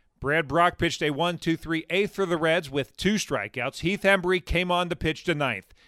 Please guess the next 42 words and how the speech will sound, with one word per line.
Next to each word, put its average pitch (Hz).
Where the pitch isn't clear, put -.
He 127
struck -
out 175
Patrick 160
Wisdom. 143
Jason 139
Heyward 156
grounded 135
out 135
to 139
second 127
base. 160
Ian 202
Happ 170
then 165
singled 180
to 156
right 151
field. 160
That 156
was 190
the 143
first 190
hit 190
the 147
bullpen 165
gave 151
up 139
in 117
three 151
and 156
two-thirds 127
innings. 135
So 139
it 135
came 175
down 175
to 151
Hembree 151
against 131
pinch 208
hitter 143